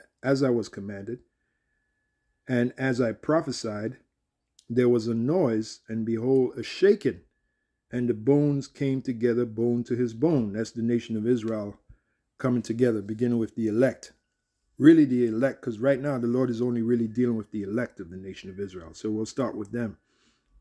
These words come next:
You know, each tribe, the elect of each tribe coming together, like it says here, bone to his bone, right? Bone is a, is a metaphor for, for our people, for the tribes, okay?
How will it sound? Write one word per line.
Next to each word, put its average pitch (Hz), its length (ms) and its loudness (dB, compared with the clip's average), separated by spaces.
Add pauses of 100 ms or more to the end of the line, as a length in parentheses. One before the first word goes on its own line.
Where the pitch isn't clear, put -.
(360)
You 104 80 -14
know, 104 180 -6
each 120 280 -4
tribe, 117 440 0 (540)
the 113 200 -2
elect 131 340 2
of 110 120 -4
each 120 220 -4
tribe 117 300 -4
coming 117 240 -4
together, 110 420 -2 (300)
like 110 160 -8
it 107 80 -8
says 127 300 0
here, 101 160 -6
bone 123 480 0
to 120 100 -2
his 107 220 -4
bone, 110 500 -2
right? 127 340 -6 (1120)
Bone 127 320 4
is 110 180 0
a, 110 300 -4 (800)
is 113 200 -8
a 110 80 -4
metaphor 120 520 -2
for, 104 460 -8 (160)
for 98 300 -10
our 95 100 -10
people, 160 380 -6
for 95 180 -14
the 90 80 -18
tribes, 139 520 -4 (760)
okay? 117 300 -4